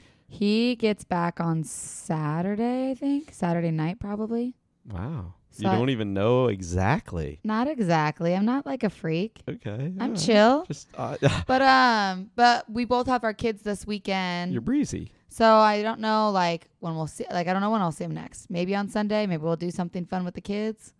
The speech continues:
Speaker 2: Yeah.
Speaker 1: But then it's like, we're still at the stage that, like, we don't touch each other at all in front of the kids.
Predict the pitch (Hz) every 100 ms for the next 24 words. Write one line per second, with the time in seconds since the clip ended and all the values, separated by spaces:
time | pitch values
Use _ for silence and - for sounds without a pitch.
0 | - 302 392 247 - 262 254 247 226 214
1 | 208 214 - 208 208 208 - 190 190 190
2 | 190 180 196 165 160 - _ _ _ _
3 | - 190 180 - 180 185 202 185 160 160
4 | 175 190 202 180 - 180 165 - 175 214
5 | 220